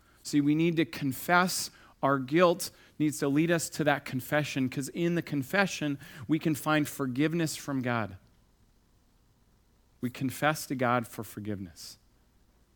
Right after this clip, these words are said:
We confess to others for healing. That's the second, that leads us to the second reason that God asks this question, "Where is your brother?" It's for anyone, not just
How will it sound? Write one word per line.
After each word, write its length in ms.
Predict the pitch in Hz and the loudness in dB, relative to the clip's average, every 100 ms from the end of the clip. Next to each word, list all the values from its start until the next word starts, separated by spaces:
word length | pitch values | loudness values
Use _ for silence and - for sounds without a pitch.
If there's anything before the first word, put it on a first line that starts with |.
| _ _ _ _ _ _ _ - | _ _ _ _ _ _ _ -8
We 100 | 113 | -6
confess 460 | 117 - 131 117 | -8 -4 -6 -6
to 140 | - 123 | -10 -2
others 600 | 170 127 98 98 - - _ _ _ _ _ _ _ | 0 0 -2 -6 -12 -18 _ _ _ _ _ _ _
for 160 | - | -12
healing. 540 | 98 - 120 95 85 90 _ _ _ _ _ _ _ _ _ _ _ _ _ _ _ _ _ - | -10 -2 -2 -2 -8 -16 _ _ _ _ _ _ _ _ _ _ _ _ _ _ _ _ _ -2
That's 220 | 139 - | 0 0
the 100 | 127 | -2
second, 400 | - 156 147 147 - - | 2 2 2 -4 -6 -2
that 180 | - 143 | 4 6
leads 220 | 160 180 | 6 4
us 160 | 151 - | 2 0
to 120 | 143 | -2
the 100 | 127 | -2
second 380 | 123 151 143 131 | 2 2 2 -2
reason 460 | 135 131 127 120 110 - _ _ 120 | 0 0 0 -2 -4 -16 _ _ -2
that 120 | 127 | 2
God 260 | 131 131 | 4 4
asks 280 | 131 131 127 | 4 2 0
this 200 | 135 127 | -4 -4
question, 500 | - 139 131 135 120 | 2 2 2 -2 0
"Where 420 | 123 131 131 127 - | 2 2 2 -2 -2
is 360 | 127 131 117 120 | 2 2 0 0
your 120 | 117 | 0
brother?" 360 | 120 127 117 117 | 4 4 6 2
It's 140 | - | -2
for 180 | - 131 | -4 -2
anyone, 440 | 156 156 135 127 | 2 4 4 4
not 220 | 127 131 | 2 0
just 340 | 123 127 - | -2 -4 -4